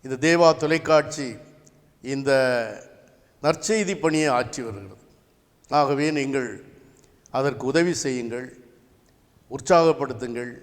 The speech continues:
பொருளாதார உதவியையும் நீங்கள் கொடுப்பது எங்களுக்கு மிகப்பெரிய பலத்தை தரும்.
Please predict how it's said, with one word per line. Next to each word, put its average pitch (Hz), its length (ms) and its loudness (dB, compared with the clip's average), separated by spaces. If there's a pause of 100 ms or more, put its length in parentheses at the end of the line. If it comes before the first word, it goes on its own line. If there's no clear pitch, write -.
(680)
பொருளாதார 160 580 4
உதவியையும் 127 560 -6 (540)
நீங்கள் 127 320 -6
கொடுப்பது 151 460 0 (260)
எங்களுக்கு 127 400 -6
மிகப்பெரிய 143 540 -2 (380)
பலத்தை 120 380 -6
தரும். 107 300 -16